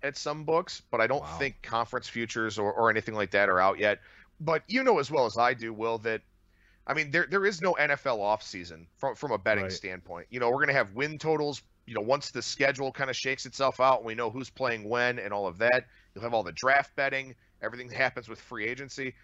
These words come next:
Speaker 1: There's no N F L offseason. So, you know, I know that we're all focused on this Rams and Bengals game, as we should be. But, you know, for the listeners out there, keep in mind that, uh,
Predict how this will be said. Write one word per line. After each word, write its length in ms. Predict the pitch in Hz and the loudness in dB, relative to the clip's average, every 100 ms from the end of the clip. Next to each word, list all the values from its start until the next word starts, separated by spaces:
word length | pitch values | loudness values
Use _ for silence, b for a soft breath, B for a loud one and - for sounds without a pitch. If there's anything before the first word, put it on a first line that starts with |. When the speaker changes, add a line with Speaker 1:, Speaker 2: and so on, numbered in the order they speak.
| b - | b -12
Speaker 1:
There's 160 | 123 | 2
no 160 | 240 247 | 6 8
N 80 | 208 | 6
F 140 | 185 | 2
L 100 | 151 | 2
offseason. 600 | 135 143 - 98 87 87 | 2 0 -2 -10 -12 -14
So, 320 | - 131 113 - b b | -2 2 2 -2 b b
you 60 | 139 | 0
know, 60 | 127 | 2
I 60 | |
know 120 | 165 | 4
that 140 | 190 151 | 0 0
we're 100 | 156 | 2
all 120 | 156 | 2
focused 500 | - 151 151 143 - | 0 -2 -2 -6 -2
on 160 | 143 135 | -2 -2
this 220 | 131 104 | -8 -2
Rams 380 | 117 127 131 120 | 2 2 0 -4
and 120 | 101 | -2
Bengals 340 | 117 120 107 | -2 -2 -4
game, 200 | 110 113 | -4 -2
as 180 | 107 104 | -2 -4
we 80 | 98 | -4
should 320 | - 165 147 | -2 -2 2
be. 260 | 117 110 - b b - | 4 4 0 b b 4
But, 200 | 127 - - | 4 4 -4
you 80 | 131 | -4
know, 100 | 113 | -2
for 140 | - 123 | -2 0
the 60 | |
listeners 420 | 139 175 147 127 | 2 0 -2 2
out 160 | 120 107 | 2 4
there, 100 | 107 | 0
keep 240 | - - | -2 -6
in 80 | 107 | -2
mind 340 | 113 123 92 90 | 2 2 2 -4
that, 260 | 87 - | -10 -4
uh, 220 | 101 92 | 2 2